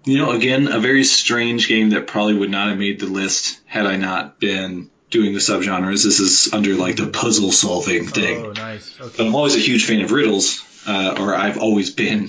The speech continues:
Speaker 1: a huge fan of riddles. That paired with the animation and the, like, the French music in the background, just the whole theme of the thing, just, it, it had me to where the point where I, I just played it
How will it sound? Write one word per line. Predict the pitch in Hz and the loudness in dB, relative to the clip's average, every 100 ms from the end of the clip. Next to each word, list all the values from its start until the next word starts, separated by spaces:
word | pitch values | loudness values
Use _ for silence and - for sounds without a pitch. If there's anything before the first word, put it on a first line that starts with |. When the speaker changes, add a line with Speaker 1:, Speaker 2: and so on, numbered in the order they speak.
| - | -4
Speaker 1:
a | 95 | -4
huge | 101 95 | -2 -2
fan | 98 90 | -4 -6
of | 87 | -6
riddles. | 87 85 - - _ _ - | -6 -6 -8 -12 _ _ -2
That | 127 131 | -2 0
paired | - 127 120 | 0 2 4
with | 117 110 | 2 2
the | 95 92 - 110 | 0 -2 -2 0
animation | 110 101 107 113 120 123 131 113 | 0 2 2 0 0 -4 -6 -4
and | 98 90 | -2 -2
the, | 87 87 | -4 -2
like, | 87 87 | -2 -4
the | 104 | -4
French | - 107 104 - - - - | -2 0 2 2 2 -2 -2
music | 107 107 107 107 101 | 2 2 2 0 0
in | 98 | -2
the | |
background, | - 98 110 104 131 | -2 -2 0 0 2
just | - | 2
the | 214 | 0
whole | 269 226 | 0 -2
theme | - 120 117 | 0 0 0
of | 90 | 0
the | 85 | -2
thing, | - 90 87 | -2 -6 -2
just, | 107 123 - _ _ _ | -2 -2 -4 _ _ _
it, | 131 117 131 | 0 2 2
it | 113 | 0
had | 151 160 | 0 0
me | 131 110 104 | 2 0 0
to | 107 | 0
where | 104 98 | 0 0
the | |
point | - 104 - 92 | -2 -2 -2 -2
where | 87 | -2
I, | 87 87 | -4 -4
I | 98 92 87 - | -2 0 0 -2
just | - - - | -2 -2 -2
played | - 101 143 | -4 -2 -2
it | - | -4